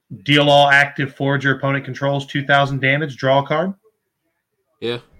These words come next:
Speaker 1: So I can play that for two,
Speaker 2: Yeah.
Speaker 1: deal stuff damage, um, play Sakura and draw two more.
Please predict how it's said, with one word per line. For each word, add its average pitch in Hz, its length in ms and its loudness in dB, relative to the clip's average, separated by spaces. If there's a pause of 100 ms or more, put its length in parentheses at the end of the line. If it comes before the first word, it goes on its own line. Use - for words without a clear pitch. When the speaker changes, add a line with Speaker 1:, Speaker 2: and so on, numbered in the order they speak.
(680)
Speaker 1:
So 147 420 4 (140)
I 151 100 4
can 160 200 0
play 196 260 2
that 196 240 2
for 185 100 -4
two, 107 560 -6
Speaker 2:
Yeah. 120 320 -8
Speaker 1:
deal 175 480 0
stuff 160 300 0
damage, 131 460 0 (380)
um, 123 420 -2 (240)
play 175 260 0
Sakura 165 640 2
and 123 140 -6
draw 123 340 -2
two 156 260 -8
more. 147 460 -4